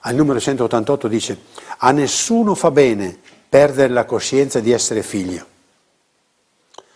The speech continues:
La vita non ce la siamo donata noi, ma l'abbiamo ricevuta." E le conseguenze sono, a centonovanta,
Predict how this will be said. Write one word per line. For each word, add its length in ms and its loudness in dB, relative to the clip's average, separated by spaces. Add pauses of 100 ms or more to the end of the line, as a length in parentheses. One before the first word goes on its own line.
(540)
La 140 6
vita 380 0
non 180 -2
ce 120 -2
la 100 -2
siamo 400 -4
donata 480 -2
noi, 460 -4
ma 140 -6
l'abbiamo 400 -4
ricevuta." 560 -12 (1040)
E 80 -4
le 100 6
conseguenze 560 0
sono, 280 0
a 40 -4
centonovanta, 680 -2